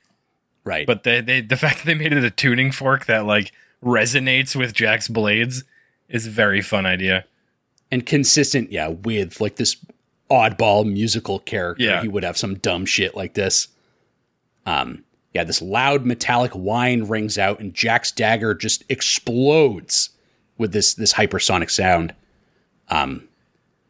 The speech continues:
Speaker 1: Scaramouche, he's bragged some more to Jack, and, and Jack runs in and strikes the tuning fork with his last remaining dagger, which starts ringing out again.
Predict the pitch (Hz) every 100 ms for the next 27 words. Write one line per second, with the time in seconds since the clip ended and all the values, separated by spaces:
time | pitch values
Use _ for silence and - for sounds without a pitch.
0 | _ - - 156 156 151 135 - 139 117
1 | - 131 151 156 127 - 131 120 117 113
2 | - 104 95 - 104 90 85 90 90 110
3 | 101 - 101 117 117 101 107 104 98 _
4 | _ _ _ - 85 - - - 135 123
5 | - 120 - 131 123 120 117 110 101 98
6 | 90 110 117 110 - 113 110 113 107 98
7 | 95 95 92 87 87 - - 95 - -
8 | 90 98 95 95 98 - 98 95 87 82
9 | 78